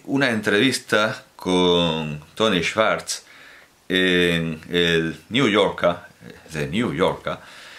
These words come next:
con una ilustración, naturalmente, todas las, todos los artículos grandes, del, importantes del New Yorker tienen ilustración, una ilustración de un tal Javier Jaén.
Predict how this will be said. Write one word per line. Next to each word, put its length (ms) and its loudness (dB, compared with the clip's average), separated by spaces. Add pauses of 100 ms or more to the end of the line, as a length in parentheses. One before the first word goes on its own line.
(160)
con 180 4
una 140 4
ilustración, 580 0
naturalmente, 580 2
todas 240 0
las, 320 -6
todos 160 -8
los 180 -4
artículos 580 -2
grandes, 880 -2
del, 420 -8 (480)
importantes 840 -4
del 500 -4
New 160 0
Yorker 400 0
tienen 580 -6
ilustración, 580 -2
una 100 2
ilustración 880 -2
de 500 0
un 140 -4
tal 180 2
Javier 420 0
Jaén. 420 0